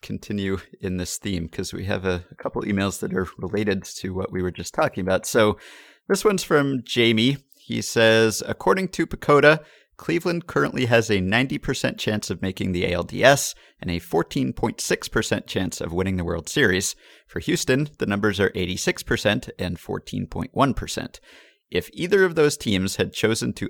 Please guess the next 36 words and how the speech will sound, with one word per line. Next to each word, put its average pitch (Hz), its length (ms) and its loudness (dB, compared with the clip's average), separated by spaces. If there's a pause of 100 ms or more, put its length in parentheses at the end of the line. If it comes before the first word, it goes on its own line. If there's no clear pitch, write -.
add 107 220 2
a 98 60 4
hundred 131 340 -2
million 127 240 0
dollars 98 420 2
extra 107 320 -2
payroll 90 400 0
in 87 60 -2
the 85 80 -4
offseason, 87 560 -4 (360)
how 107 120 0
much - 180 0
higher 104 480 6
do - 80 -8
you 92 80 0
think 92 300 -4
those 92 240 -2
numbers 90 340 -4
would 101 160 -4
be? 175 300 4 (460)
What 92 180 -2
about 92 260 0
for 104 140 -6
fifty 165 320 2
million 82 420 0
or 82 160 -4
two 170 220 0
hundred 101 280 2
million?" 87 320 -4 (440)
Basically, - 420 -2
how 104 120 6
much - 420 -4
can 90 180 -2
you 90 220 -2 (120)
actually 92 380 -6
budge 85 520 -2